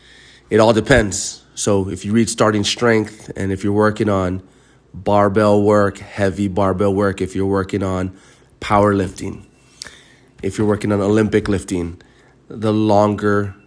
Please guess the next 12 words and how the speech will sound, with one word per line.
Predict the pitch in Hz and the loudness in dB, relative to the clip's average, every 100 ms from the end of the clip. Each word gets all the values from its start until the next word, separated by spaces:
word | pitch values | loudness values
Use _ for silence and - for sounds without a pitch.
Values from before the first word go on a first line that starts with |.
| _ - | _ -4
the | 104 | 0
rest, | 98 98 92 - - | 2 2 0 -4 -4
the | |
better. | 98 98 87 76 95 - _ _ - | -2 0 0 -2 -8 -12 _ _ -12
So | - 90 | -4 0
here's | 113 107 | 2 2
the | 107 | -2
thing. | 110 101 90 - | 0 0 -2 -6
Josh | - 101 98 | -4 -2 0
was | 104 | -2
saying, | - 98 92 | 0 0 0
"Well, | 104 98 92 | 0 0 -2